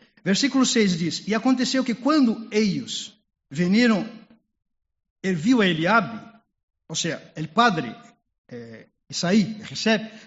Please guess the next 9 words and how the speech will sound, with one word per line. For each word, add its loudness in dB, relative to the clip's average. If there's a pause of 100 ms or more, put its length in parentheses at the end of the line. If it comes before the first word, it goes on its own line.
preparó 0
todos 0
sus -2
hijos, 2
porque -4
Samuel 2
ya 2
había 2
orientado 2